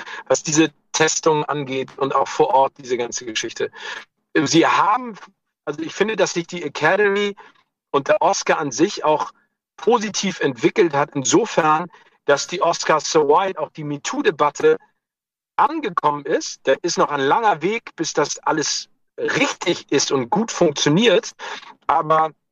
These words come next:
es sind ja auch denkwürdige Auszeichnungen vergeben worden, ne? Also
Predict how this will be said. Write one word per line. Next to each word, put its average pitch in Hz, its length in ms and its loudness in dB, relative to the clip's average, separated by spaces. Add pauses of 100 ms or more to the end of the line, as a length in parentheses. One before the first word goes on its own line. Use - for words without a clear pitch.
(500)
es 165 120 -6
sind 190 160 2
ja 185 60 4
auch 151 100 0
denkwürdige 170 880 2 (100)
Auszeichnungen 151 720 0
vergeben 165 500 -6
worden, 113 280 -2
ne? 170 140 2
Also 135 260 2